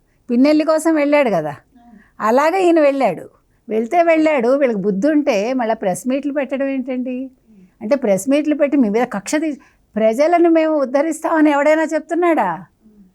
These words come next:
ఆ, మేము మళ్ళా వస్తామంటున్నారు తప్ప దేనికి వస్తారు? తెలుగుదేశం కూటమి మీద కక్ష తీర్చుకోవటానికి ఆయన ముఖ్యమంత్రి అవుతాడు, ఈయన మళ్ళా సలహాదారు అవుతాడు. అంతకు మించి వాళ్ళ బుర్ర ఎదగట్లే, పీత బుర్రలు కదా.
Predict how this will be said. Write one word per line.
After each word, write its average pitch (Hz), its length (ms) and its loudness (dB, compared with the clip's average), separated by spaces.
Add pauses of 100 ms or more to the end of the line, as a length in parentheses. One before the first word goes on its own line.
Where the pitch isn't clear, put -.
(240)
ఆ, 320 100 0
మేము 285 240 0
మళ్ళా 220 340 2
వస్తామంటున్నారు 330 800 0
తప్ప 349 160 0
దేనికి 294 380 2
వస్తారు? 339 560 0 (460)
తెలుగుదేశం 339 560 2
కూటమి 320 380 2
మీద 320 140 2
కక్ష 427 340 -4
తీర్చుకోవటానికి 311 760 0
ఆయన 330 220 2
ముఖ్యమంత్రి 302 520 0
అవుతాడు, 285 480 -2 (320)
ఈయన 349 220 2
మళ్ళా 330 280 0
సలహాదారు 269 600 0
అవుతాడు. 190 440 -6 (240)
అంతకు 302 300 0
మించి 359 280 0
వాళ్ళ 359 160 2
బుర్ర 311 220 0
ఎదగట్లే, 349 500 0
పీత 269 300 -2
బుర్రలు 311 300 2
కదా. 165 300 -6